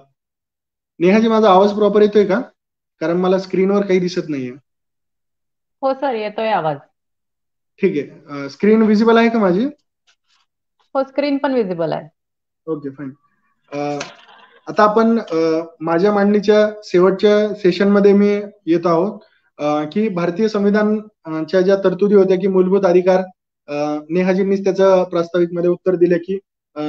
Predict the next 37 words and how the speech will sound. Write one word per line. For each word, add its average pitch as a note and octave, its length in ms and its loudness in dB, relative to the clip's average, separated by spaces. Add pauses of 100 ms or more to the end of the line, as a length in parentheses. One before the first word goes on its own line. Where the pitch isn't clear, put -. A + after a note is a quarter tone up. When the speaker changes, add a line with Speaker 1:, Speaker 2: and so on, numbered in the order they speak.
(120)
Speaker 1:
कलम F3 240 0
चौदा, F3+ 380 2
पंधरा, F3 380 0
सोळा, E3+ 340 2 (440)
त्याच्या E3 200 -2
कलम, F#3 440 2
अ, D3+ 220 -2 (100)
चार E3 180 0
मध्ये F3 360 0 (200)
आणि D#3 140 -8
सोळा E3+ 280 0
चार F3+ 200 0
अ F3 220 -2
नुसार F3 240 -2
आपल्याला, E3+ 400 0 (380)
अ, C#3 60 -8
या D#3+ 220 0
सगळ्या, F#3 380 2
अ, D3 500 -6
मूलभूत F3 420 0
अधिकारांच्या F3 520 0
माध्यमातून E3+ 540 -4 (320)
आरक्षण E3+ 360 -2
हे F3+ 60 2
धोरण E3 280 0
आपल्याला E3 320 2
देण्यात D#3+ 320 -2
आलेलं D3+ 220 -2
आहे. D3 160 -8 (360)
आरक्षण F#3 360 0
म्हणण्यापेक्षा F#3+ 460 0
प्रतिनिधित्व F#3 600 0
म्हणलेलं E3+ 380 0
कधी E3+ 200 0
पण E3+ 180 -4
चांगलं D3+ 260 -6
राहील. C#3 160 -8